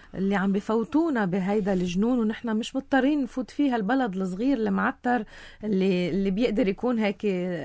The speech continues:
محيد حاله عن كل هيدي المشاكل، واللي مش ناقصه بقى موت وعنده ما يكفيه من المشاكل؟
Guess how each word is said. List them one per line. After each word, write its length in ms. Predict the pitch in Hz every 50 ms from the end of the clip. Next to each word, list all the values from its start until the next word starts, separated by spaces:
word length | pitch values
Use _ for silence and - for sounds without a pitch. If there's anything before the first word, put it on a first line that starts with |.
| 117 139 -
محيد 480 | 117 170 - - 233 262 240 233 196 -
حاله 340 | - - 233 240 240 220
عن 160 | 185 185 190 202
كل 140 | - 285
هيدي 240 | 277 247 240 196 208
المشاكل، 580 | 208 196 196 202 - 233 240 - - 240 233 226 - - - - -
واللي 160 | - 233 240 277
مش 160 | 269 - 262
ناقصه 360 | 294 302 208 - - 220 214
بقى 280 | 185 208 170 180 180 185
موت 280 | 202 202 196 190 -
وعنده 340 | 185 170 226 254 214 208 220
ما 180 | 202 208 208 196
يكفيه 340 | 190 - - - 233 226
من 160 | 208 196 190 180
المشاكل؟ 640 | 185 180 170 170 170 - - 202 196 - - 180